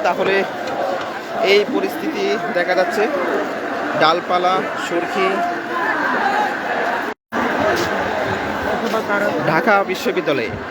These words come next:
ঢাকা বিশ্ববিদ্যালয়ে এখন পর্যন্ত কোনো সংঘর্ষের খবর পাওয়া যায় নাই আজকে, আজকে। কিন্তু যে অবস্থা,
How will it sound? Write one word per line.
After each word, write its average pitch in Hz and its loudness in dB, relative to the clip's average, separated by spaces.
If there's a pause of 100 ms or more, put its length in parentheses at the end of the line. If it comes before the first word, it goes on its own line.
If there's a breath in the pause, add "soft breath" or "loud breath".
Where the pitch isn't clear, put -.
(320)
ঢাকা 175 4
বিশ্ববিদ্যালয়ে 202 2
এখন 208 2
পর্যন্ত 208 0 (420)
কোনো 180 4 (600)
সংঘর্ষের 208 4 (300)
খবর 208 6
পাওয়া 190 6
যায় 202 2
নাই 202 4
আজকে, 156 0 (1600)
আজকে। 165 2
কিন্তু 190 0
যে 202 4
অবস্থা, 220 2